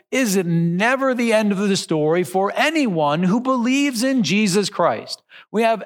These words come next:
everlasting life. He has gone ahead of us to prepare a place for us, and he will bring us to be where he is, and he is the way. So we can have the victory in Jesus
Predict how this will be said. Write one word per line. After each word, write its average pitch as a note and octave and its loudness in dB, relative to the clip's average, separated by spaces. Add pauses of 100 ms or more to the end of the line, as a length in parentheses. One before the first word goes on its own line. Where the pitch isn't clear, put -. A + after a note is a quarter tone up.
everlasting B3 0
life. D3+ 0
He G#3 -2
has A3 2
gone A#3+ 2
ahead A#3+ 2
of A3+ 0
us F#3+ -2
to F#3+ -4
prepare G#3 0
a G3 0
place B3 0
for F3+ 0
us, F3+ 0
and G3 0
he G#3+ 2
will C4+ 2
bring C4+ 2
us A#3+ 0
to A#3 -2
be B3+ 0
where A#3+ 2
he A#3 -2
is, G#3 2 (260)
and B3+ 0
he C4+ 2
is B3+ 0
the C4+ -2
way. B3+ 0 (180)
So G#3+ -2 (120)
we C#4 0
can G#3+ 2
have B3 0 (100)
the F#3 0
victory A#3+ 0
in G#3+ 2
Jesus G#3 0